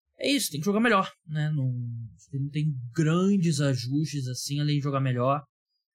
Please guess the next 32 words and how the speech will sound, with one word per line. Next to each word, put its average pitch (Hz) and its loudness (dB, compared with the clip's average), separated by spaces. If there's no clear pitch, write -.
Registrar 139 0
aqui 135 -2
o 135 0
bom 135 0
jogo 170 0
do 156 -2
Christian 156 -2
Braun. 135 0
Eu 139 0
não 170 2
achei 233 0
que 202 -4
ele 180 -2
ia 160 0
ser 165 -2
um 147 -2
fator. 147 -2
Tanto 185 -8
quando 214 -2
eu 165 2
fiz 202 -2
o - -2
raio-x 175 0
dos 147 -2
elencos, 147 -2
eu 139 -4
nem 208 0
incluí 247 2
o 185 2
Christian 143 -4
Braun 127 0
no, 110 -8